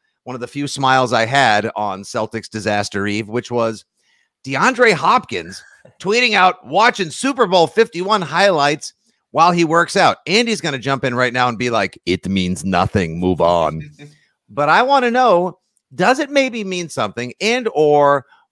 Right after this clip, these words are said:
Speaker 1: how do you feel about DeAndre Hopkins? Are you team, "Spend what you need to and bring him in because you need a veteran presence"?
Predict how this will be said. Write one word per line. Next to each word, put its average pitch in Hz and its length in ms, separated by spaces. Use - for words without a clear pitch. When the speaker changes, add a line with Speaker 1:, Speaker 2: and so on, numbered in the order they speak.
Speaker 1:
how 226 260
do 233 100
you 202 180
feel 160 320
about 123 340
DeAndre 131 420
Hopkins? 104 500
Are 123 140
you 151 240
team, 151 580
"Spend 180 360
what 185 160
you 160 60
need 160 220
to 156 160
and 139 120
bring 147 180
him 135 100
in 143 180
because 127 340
you 120 80
need 131 180
a 123 40
veteran 123 380
presence"? 143 600